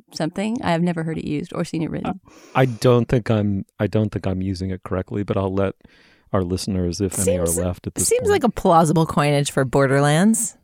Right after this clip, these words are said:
Speaker 3: I'll allow it.
Speaker 2: You'll allow it. Okay, good. All right, should we move forward?
Speaker 3: Past the limina of the show <laughs> between the intro and the segments? Yes, let's.
Speaker 1: Into the
Speaker 2: From the
Speaker 1: arms.
Speaker 2: shoulder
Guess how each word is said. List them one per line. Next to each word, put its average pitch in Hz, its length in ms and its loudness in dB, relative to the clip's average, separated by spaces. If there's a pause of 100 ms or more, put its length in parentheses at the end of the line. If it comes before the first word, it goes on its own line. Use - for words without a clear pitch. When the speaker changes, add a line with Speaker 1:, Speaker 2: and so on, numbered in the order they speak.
(120)
Speaker 3:
I'll 277 180 6
allow 135 300 6
it. 208 180 2 (680)
Speaker 2:
You'll 135 240 4
allow 127 280 4
it. - 120 -8 (100)
Okay, 123 440 4 (180)
good. 127 340 4
All 135 80 6
right, 113 220 2
should 135 240 2
we 131 340 4
move 120 300 4
forward? 117 580 2 (840)
Speaker 3:
Past 151 360 2
the 160 80 2
limina 151 640 4
of 147 120 2
the 156 100 6
show 160 480 6
<laughs> - 60 -20
between 196 360 6
the 214 140 6
intro 165 360 2
and 147 140 2
the 185 40 2
segments? 196 500 2
Yes, 127 380 2
let's. - 400 0 (100)
Speaker 1:
Into 233 160 -2
the 208 120 2
Speaker 2:
From 165 260 4
the 135 60 4
Speaker 1:
arms. - 40 2
Speaker 2:
shoulder 143 580 2